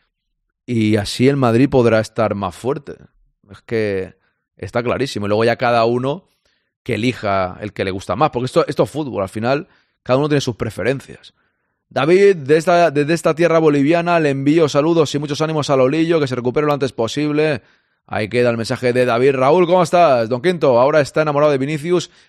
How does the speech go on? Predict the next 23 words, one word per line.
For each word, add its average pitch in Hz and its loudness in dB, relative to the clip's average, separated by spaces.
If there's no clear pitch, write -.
Hace 123 -4
unos 143 0
directos 143 0
dijo 147 -2
que 147 0
era 151 2
el 131 2
padre 156 2
de 139 2
Vini, 151 -2
ahora 139 2
está 147 -2
enamorado 139 2
de 147 2
él. 160 -2
Ese 139 0
es 135 -2
mi 139 -4
pueblo. 143 2
Ya, 120 0
ya, 117 2
bueno, 107 0
eh, 95 -8